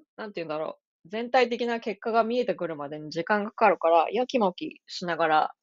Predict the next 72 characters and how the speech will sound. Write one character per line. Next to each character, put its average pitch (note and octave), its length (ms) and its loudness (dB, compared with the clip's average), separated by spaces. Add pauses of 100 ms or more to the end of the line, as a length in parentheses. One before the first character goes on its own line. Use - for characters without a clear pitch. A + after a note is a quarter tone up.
(500)
な G#3+ 100 0
ん - 20 0
か F3 100 2
こ F#3 100 2
う、 E3+ 60 6
い E3+ 40 2
ろ F#3+ 140 6
い - 20 6
ろ F#3+ 60 6
や F3+ 120 8
っ - 80 0
て G#3+ 100 2
る G3+ 220 2 (140)
こ - 140 -4
と G#3+ 120 2
が D#3+ 160 2
あ G3 60 6
る、 F3 160 -4 (100)
や F3 160 -2
り G3 120 -2
た A#3+ 120 8
い A3+ 80 0
な A3+ 140 0
と F3 100 -2
思 F3+ 140 -4
っ F#3 40 -6
て - 120 -10
て D3 100 -16
も、 D#3 260 -8 (540)
な G3 140 0
ん - 20 -4
か F#3 100 0
こ - 520 -2 (380)
う、 - 40 -18
時 F#3 160 -6
間 B3 220 8
が B3+ 80 -2
か A3+ 140 4
か B3+ 100 6
り B3 100 2
そ A#3+ 160 2
う G#3+ 40 0
だ F#3 100 2
か D#3 100 -2
ら D#3+ 120 2
っ - 100 -8
て、 - 80 -10
こ D#3+ 140 -6
う、 - 20 -4
挑 G3+ 240 -6
戦 G#3 480 -8
し A3 160 -8
な A3 80 -2
か F3+ 100 6
っ D#3 100 -2
た D3 100 -2
り D#3+ 100 -8
す D#3 100 -6
る D#3+ 80 -6
こ D3 140 -4
と - 100 -6
が - 160 -2
あ F#3 60 6
る F3 100 0
か D3+ 100 -6
も D#3 120 -14
し - 100 -10
れ D3+ 60 -8
ま D#3+ 100 -10
せ E3+ 120 -14
ん E3 40 -16
ね。 F3+ 60 -20